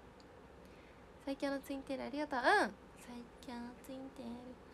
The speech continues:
ル。<laughs> ありがとね。また来年も挑戦しようかしら。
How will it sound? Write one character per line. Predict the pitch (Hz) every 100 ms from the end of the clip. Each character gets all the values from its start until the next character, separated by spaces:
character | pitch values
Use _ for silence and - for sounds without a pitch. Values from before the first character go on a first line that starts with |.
| - -
ル。 | 202
<laughs> | - - - - - - - - -
あ |
り | 233
が | 226
と | 214
ね。 | 185 175 190 190
ま | 202
た | - 196
来 | 190 196
年 | 196 190
も | 190 190 - - - - - - - - - -
挑 | - 208
戦 | 196 220
し | 202 -
よ | 262
う |
か | 269
し | 233
ら。 | -